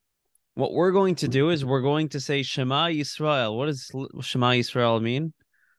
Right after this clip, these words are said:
Listen, Yisrael. Listen, my Yisrael is referring to our soul, the spark of that soul. We're telling the soul to listen up. Remember that even though you've come down to this physical world where there's so much lust,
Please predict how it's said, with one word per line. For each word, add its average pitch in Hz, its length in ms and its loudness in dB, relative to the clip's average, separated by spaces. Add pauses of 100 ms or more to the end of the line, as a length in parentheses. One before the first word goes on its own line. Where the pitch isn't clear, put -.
(300)
Listen, 127 460 -2
Yisrael. 110 640 -6 (480)
Listen, 127 380 0
my 113 300 0
Yisrael 120 380 0
is 110 80 0
referring 113 400 -4
to 113 120 -6
our 104 160 -4
soul, 113 360 -6
the 98 80 -6
spark 117 320 -4
of 110 80 -2
that 107 160 -4
soul. 101 280 -6 (720)
We're 117 80 -2
telling 135 340 4
the 117 60 2
soul 131 340 2
to 113 160 2
listen 120 300 -2
up. 107 180 -4 (800)
Remember 127 720 2
that 120 140 0
even 170 280 0
though 151 120 2
you've 156 240 0
come 160 220 -4
down 147 340 0
to 139 120 -6
this 127 320 -4 (340)
physical 135 540 0
world 107 580 -6 (1300)
where 117 140 -4
there's 120 200 -4
so 139 140 -2
much 131 260 -4
lust, - 640 -10